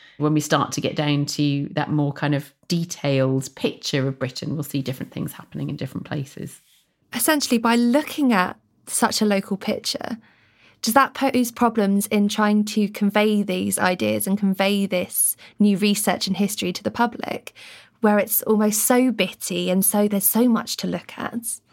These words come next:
Speaker 1: Yeah, uh, it's, um, it's, it's really layered. Um, and so, I, I mean, I try to do that in the books, in that I will kind of, I will kind of widen my scope and, and look at the bigger picture questions,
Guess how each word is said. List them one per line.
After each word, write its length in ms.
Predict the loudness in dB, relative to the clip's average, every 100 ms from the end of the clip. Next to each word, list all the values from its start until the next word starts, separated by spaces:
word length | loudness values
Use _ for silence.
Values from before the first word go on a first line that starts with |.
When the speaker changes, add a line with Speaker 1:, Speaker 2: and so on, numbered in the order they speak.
| _ _ _ -2
Speaker 1:
Yeah, 320 | 2 6 4 2 -2
uh, 160 | 0 0
it's, 220 | -2 2
um, 320 | 2 4 0 0
it's, 280 | 0 0 -2
it's 180 | -2 2
really 240 | 2 2
layered. 460 | 2 2 2 0 -2 -10 _
Um, 460 | 2 4 4 4 2
and 180 | 2 0
so, 100 | 2
I, 320 | 2 2 -2 0
I 80 | 2
mean, 120 | 4
I 80 | 2
try 360 | 2 2 4
to 140 | 2 2
do 160 | 2
that 160 | 2 2
in 80 | 0
the 60 |
books, 540 | 2 2 0 -4 -8 -8 0
in 140 | 4
that 200 | 4 2 -4 -20 -12 2
I 120 | 4
will 140 | 4
kind 200 | 2 2
of, 220 | 2 0 -10 _ _ -16 -14 0
I 60 | 2
will 80 | 4
kind 180 | 4
of 120 | 2 4
widen 800 | 4 4 4 2 0 2 0 -4
my 260 | -2 0 2
scope 480 | -2 0 2 2 0 -2
and, 280 | 2 2 2
and 200 | 2 2
look 160 | 2 0
at 80 | 0
the 60 |
bigger 180 | 0 0
picture 600 | 0 -2 0 2 2 -2 -6
questions, 840 | -2 0 0 -2 -2 -2 -2 -4